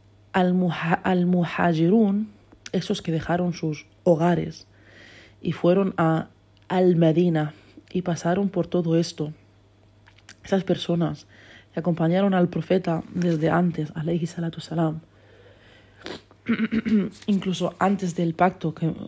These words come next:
como hemos visto, antes del pacto de Al-Hudaybiyah, esas personas <clears throat> no son iguales que aquellos quienes, a quienes aceptaron e-, el Islam después de Al-Fatah de Meca,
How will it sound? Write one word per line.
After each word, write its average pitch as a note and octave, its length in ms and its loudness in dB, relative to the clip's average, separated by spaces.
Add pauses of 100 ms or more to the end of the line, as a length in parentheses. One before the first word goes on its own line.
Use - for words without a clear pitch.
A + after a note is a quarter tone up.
como E3 340 0
hemos E3+ 180 2
visto, E3 220 -2
antes E3 220 2
del E3 120 -2
pacto E3+ 300 -2
de D#3+ 200 0 (100)
Al-Hudaybiyah, D#3+ 1200 -2 (180)
esas G#3+ 200 -4
personas E3+ 600 -2 (200)
<clears throat> - 680 -6
no G3 140 0
son G3 320 -2
iguales E3+ 520 2
que F3 100 -6
aquellos F3 400 0
quienes, E3 260 -2
a D3 300 -8
quienes E3 260 -2
aceptaron E3+ 520 2
e-, - 180 0
el F#3+ 100 4
Islam E3 440 0
después D#3+ 400 -2
de - 100 -6
Al-Fatah - 580 -4
de D#3+ 140 0
Meca, E3 320 -4